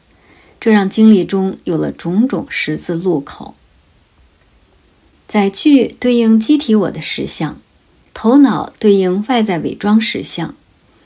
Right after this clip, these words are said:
共生环境对应内部实相的小环境，心智对应所处故事线的相应实相，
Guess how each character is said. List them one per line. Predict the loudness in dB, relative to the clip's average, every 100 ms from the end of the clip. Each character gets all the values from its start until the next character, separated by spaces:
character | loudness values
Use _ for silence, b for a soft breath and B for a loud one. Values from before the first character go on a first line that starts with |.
| b b
共 | 4 6
生 | 6 2
环 | 2 -4 -2
境 | -2 -2 -2
对 | 2 2
应 | 2 2 2
内 | 2
部 | 2
实 | -4 -4 -4
相 | -2 -4
的 | -6
小 | -8 -10
环 | -10 -10 -6
境， | -4 -4 -4 _ b b b b b -10
心 | 4 6 6
智 | 4 2 2 -2
对 | 2
应 | 4 4
所 | 2 -2
处 | -2 -6
故 | 0 0
事 | 0
线 | -2 0 0 0
的 | -6
相 | -6 -2 -2
应 | -2
实 | -6 -6
相， | -6 -8 -8